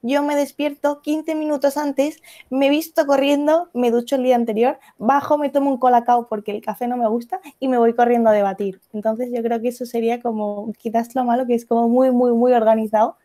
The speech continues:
porque yo soy muy desastre. Y quizás algo bueno es que la verdad es que es impresionante debatir con él porque es una persona que te lo pasas fenomenal. O sea, te estás riendo todo el rato con él y es que ama tanto el debate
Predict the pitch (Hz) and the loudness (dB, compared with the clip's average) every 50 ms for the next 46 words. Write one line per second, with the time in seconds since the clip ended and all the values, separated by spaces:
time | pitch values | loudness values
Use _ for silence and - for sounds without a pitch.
0 | _ _ - - 262 247 247 233 226 233 233 240 247 233 233 240 240 220 208 196 | _ _ -4 -2 0 0 2 2 2 2 2 2 2 2 4 4 4 2 0 -2
1 | - - 190 - - _ - _ _ _ _ _ _ _ _ _ _ _ _ _ | -8 -12 -16 -16 -16 _ -20 _ _ _ _ _ _ _ _ _ _ _ _ _
2 | _ _ _ _ _ _ _ _ _ _ _ _ _ _ _ _ _ _ _ _ | _ _ _ _ _ _ _ _ _ _ _ _ _ _ _ _ _ _ _ _
3 | _ _ _ - - 254 240 262 247 240 254 240 269 262 - - - - 269 277 | _ _ _ -8 -8 -6 -4 -4 -4 0 0 0 0 -2 -4 -6 -2 0 0 2
4 | 269 269 247 247 240 254 339 - - _ - - - - - - 240 247 240 - | 2 2 2 2 2 2 0 -4 -6 _ -20 -20 -20 -20 -6 -2 -2 -2 -2 -4
5 | - - 277 277 - - 254 240 240 240 240 247 240 - 285 - - 294 277 277 | 0 2 2 2 4 4 4 6 6 6 4 2 2 -2 -10 -6 -4 -6 -4 -2
6 | 262 262 262 254 247 240 240 240 247 240 262 262 262 247 240 233 233 233 233 226 | -2 -4 -2 -4 -4 -4 -4 -4 -2 0 2 2 4 4 4 2 2 0 -4 -2
7 | - 247 240 233 240 254 262 277 254 240 226 226 226 233 240 247 233 247 233 233 | 0 -2 0 0 -2 -2 -2 -2 -4 -2 -2 -4 -4 -2 -4 -4 -4 -4 -8 -8
8 | - 240 254 262 269 - _ _ _ - 254 254 254 233 233 220 226 226 240 233 | -6 -4 -4 -4 -6 -8 _ _ _ -2 -2 0 2 2 2 4 4 2 0 0
9 | 277 269 - _ - 247 226 214 196 190 185 180 190 202 196 185 180 180 _ _ | -4 -10 -10 _ 0 0 0 0 -2 -4 -4 -4 -2 -2 -4 -4 -6 -10 _ _
10 | _ _ - - 233 220 233 240 233 233 - 240 240 240 240 240 240 240 240 240 | _ _ -2 0 0 2 2 0 -2 2 2 2 2 2 2 2 2 2 2 0
11 | 233 240 240 233 233 233 226 233 233 226 214 226 226 220 220 233 247 254 262 262 | 0 0 2 2 4 2 2 2 0 0 0 -2 -2 -2 -2 0 0 -2 -2 -4
12 | 254 254 _ _ _ - 233 262 247 - - 254 - - - 247 247 262 285 302 | -6 -8 _ _ _ -4 -4 -4 -4 -2 -4 -4 -4 0 0 0 2 2 0 -2
13 | 294 - 294 294 285 285 285 269 262 247 247 233 226 220 208 208 214 277 359 480 | -2 -2 -2 -2 0 2 2 2 4 4 4 4 4 2 2 2 0 -2 -6 -6